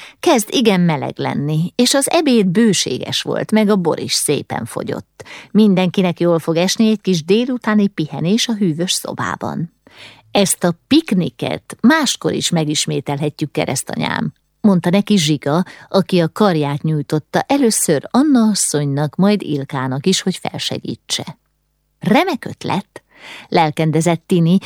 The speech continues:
aki a kicsi Annát és Blanchot igyekezett visszaterelni a társasághoz. „Én pazarul éreztem magam, de ha már úgy is a színházról beszéltünk, holnap után adják a Kisfaludi úr darabját, a Hunyadit.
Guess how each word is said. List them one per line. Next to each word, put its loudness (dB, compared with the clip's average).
aki 0
a 2
kicsi -2
Annát 2
és 0
Blanchot -4
igyekezett -4
visszaterelni -2
a -4
társasághoz. -8
„Én 4
pazarul -2
éreztem -2
magam, -4
de 4
ha 4
már 2
úgy 2
is -2
a 0
színházról 0
beszéltünk, -4
holnap 2
után -2
adják 0
a -6
Kisfaludi -2
úr -2
darabját, -4
a 2
Hunyadit. 0